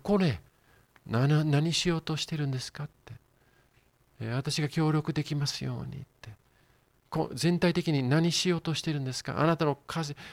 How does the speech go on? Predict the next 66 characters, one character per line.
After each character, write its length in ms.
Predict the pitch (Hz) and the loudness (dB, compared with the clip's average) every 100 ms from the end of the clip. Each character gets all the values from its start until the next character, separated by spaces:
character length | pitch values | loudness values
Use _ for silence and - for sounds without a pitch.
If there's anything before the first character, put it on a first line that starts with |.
| - | -4
あ 100 | 147 | 2
な 120 | 175 | 2
た 100 | 180 | 2
が 120 | 165 139 | 2 4
何 260 | 131 165 | 4 4
し 180 | - 185 | 2 0
よ 80 | 170 | -2
う 40 | |
と 160 | 170 160 | -2 -6
し 80 | - | -4
て 100 | 160 | -4
る 100 | 156 | -2
ん 40 | |
で 80 | 147 | -4
す 100 | - | -4
か 80 | 147 | -4
っ 40 | |
て、 100 | 123 - - | -6 -8 -4
そ 300 | - - 175 | 0 2 4
の、 240 | 190 190 - - - | 6 6 4 -8 -6
そ 320 | - - 180 | -2 0 2
の 260 | 190 196 - | 4 4 0
祈 440 | 113 147 170 175 156 | 4 8 10 8 8
り 160 | 127 - _ - | 2 -6 _ 0
を、 220 | 131 101 - - _ - | 0 0 -10 -20 _ -2
え 300 | 113 104 107 | 2 2 2
ー、 40 | |
い 320 | 165 202 190 165 | 6 8 10 8
い 20 | |
意 20 | |
味 140 | 147 120 | 8 6
で 140 | 107 | 4
癖 360 | - - - 135 | 2 -4 0 2
に 120 | 131 | 4
な 120 | 107 | 2
っ 40 | 101 | 0
て 180 | - | -6
い 40 | 95 | -8
く。 220 | - 90 - _ _ _ _ _ _ _ | -8 -14 -16 _ _ _ _ _ _ _
い 220 | 127 147 143 | -2 4 6
い 40 | |
意 40 | |
味 140 | 123 104 | 6 4
で、 160 | 92 - - _ _ _ | 0 -4 -18 _ _ _
ど 240 | 127 131 | -6 -6
う、 80 | - | -8
ど-、 200 | 131 - - - - | -6 -6 -6 -16 -4
な-、 220 | 123 - | 0 4
あ 60 | |
な 120 | 147 147 | 4 4
た 120 | 147 | 0
こ 120 | 139 | 0
こ 120 | 147 | 0
で 80 | 139 | 2
何 260 | 131 147 143 | 2 0 -2
し 180 | - | -4
よ 120 | 156 147 | -4 -6
う 40 | |
と 140 | 143 | -8
し 80 | 139 | -10
て 120 | - | -10
る 140 | - 69 | -8 -8
ん 80 | 67 | -6
で 80 | - | -6
す 200 | - - | -8 -8
か 300 | 69 - | -8 -6